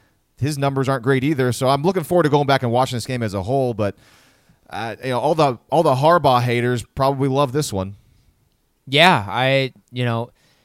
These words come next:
Speaker 2: it's hard for me to think anything else other than, you know, John, or, uh, Harbaugh's gotta get, he, he's gotta get a new offensive philosophy in there. It, it, it, that's gotta, I mean, that's my first takeaway from it. Um,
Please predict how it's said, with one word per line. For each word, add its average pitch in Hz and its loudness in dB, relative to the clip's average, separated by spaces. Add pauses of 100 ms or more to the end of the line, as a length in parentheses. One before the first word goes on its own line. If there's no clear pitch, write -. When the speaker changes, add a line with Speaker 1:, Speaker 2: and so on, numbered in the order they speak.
Speaker 2:
it's 175 -4
hard 208 2
for 240 -8
me 247 4
to 175 6
think 170 0
anything 165 2
else 139 4
other 139 2
than, 120 -2
you 120 -4
know, 117 0
John, 143 2
or, 151 2
uh, 120 2
Harbaugh's 131 4
gotta 135 2
get, 117 0 (560)
he, 180 2
he's 175 6
gotta 147 8
get 120 2
a 113 0
new 120 2
offensive 117 0
philosophy 101 -4
in 92 -6
there. 90 -6
It, - -8
it, 120 -4
it, 135 -6
that's 151 -2
gotta, 127 2 (100)
I 131 0
mean, 131 -2
that's 143 -2
my 123 0
first 117 -4
takeaway 92 -4
from 87 -8
it. 85 -10 (680)
Um, 98 -2